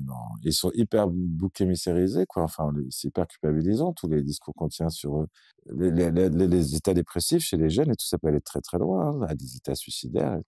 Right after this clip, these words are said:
tout. Et le fait de pas pouvoir s'exprimer, de pas pouvoir, euh, de pas avoir de vrai porte-parole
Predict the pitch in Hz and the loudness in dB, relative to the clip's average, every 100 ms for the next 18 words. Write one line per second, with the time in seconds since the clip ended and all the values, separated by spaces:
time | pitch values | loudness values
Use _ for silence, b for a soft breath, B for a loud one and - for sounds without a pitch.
0 | - 165 b b b b b _ - 92 | -12 -16 b b b b b _ -4 2
1 | 95 92 113 87 170 165 151 123 - - | 4 4 2 2 0 2 0 0 -2 -8
2 | - 101 101 110 80 - 127 - 113 110 | -4 0 2 2 0 0 -2 0 0 2
3 | 98 80 69 62 _ _ _ _ - - | 2 0 -2 -8 _ _ _ _ -10 2
4 | 143 143 117 95 82 135 139 113 - 101 | 4 4 4 4 4 4 2 0 2 4
5 | 92 98 | 4 2